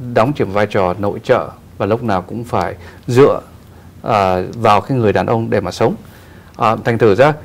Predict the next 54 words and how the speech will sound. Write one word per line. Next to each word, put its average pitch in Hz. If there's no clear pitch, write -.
khi 170
mà 127
ở 120
bên 156
Mỹ 165
này 165
những 123
cái 185
va 165
chạm 147
xảy 92
ra 139
thì 113
nó 131
có 156
thể 104
đưa 131
đến 135
cái 151
chuyện 107
đổ 98
vỡ 110
rất 180
là 113
dễ 131
dàng. 131
Thành 120
ra 151
phải 117
làm 107
sao 143
cái 143
vấn 151
đề 120
ở 92
đây, 131
tại 117
vì 107
sắc 180
đẹp 135
theo 131
thời 113
gian 120
nó 123
cũng 131
sẽ 127
trôi 127
đi. 127
Nhưng 127
mà 107
làm 101
sao 123
mà 101
mình 98